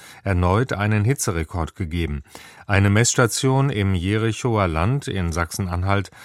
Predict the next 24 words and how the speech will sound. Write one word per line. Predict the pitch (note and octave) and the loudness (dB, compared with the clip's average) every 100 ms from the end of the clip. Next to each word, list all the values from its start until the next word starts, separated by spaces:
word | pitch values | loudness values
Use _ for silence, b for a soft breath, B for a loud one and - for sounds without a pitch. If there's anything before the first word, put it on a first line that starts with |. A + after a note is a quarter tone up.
| B B | B B
habe | G2 F#2+ G2+ | 2 4 2
eine | G2+ G2+ G2 | 2 0 0
Temperatur | G#2 G#2 - A2+ G2+ B2 C#3 C#3+ | 0 0 0 -2 -2 0 0 0
von | - G#2+ G#2 | 0 0 2
einundvierzig | G2+ A#2+ A#2+ A2+ F#2+ G2+ | 2 2 2 -2 -4 -8
Komma | - G2+ F2+ | -2 0 0
fünf | - B2 - - | 2 0 -2 -6
Grad | E2 D#2+ E2 | -2 0 -2
verzeichnet, | - E2+ - D#2+ D2 E2 C#2 - _ B B B B B | -2 -4 -2 -2 -2 -4 -6 -10 _ B B B B B
teilte | - E2+ F2 E2+ | 2 2 2 0
der | E2+ D#2+ | 0 0
D | C#2+ E2 D#2+ | -2 -4 -2
W | E2+ | -2
D | D#2+ E2+ | 0 0
mit. | D#2+ - | -2 -4
Zuvor | - - F2 - A#2 G2+ | -8 -6 -6 0 2 4
war | G#2 | 2
in | G2+ | 2
Saarbrücken | G2 F#2+ A#2+ C3+ A#2 G2 | 2 0 0 0 0 2
mit | F#2+ | 2
einundvierzig | E2 A2 A#2+ - A2+ G#2+ - | 0 0 0 0 -2 -4 -2
Komma | A2 G2 | 2 2
drei | E2 F#2+ A#2 | 2 0 0
Grad | G2 E2+ D#2+ | 0 0 -2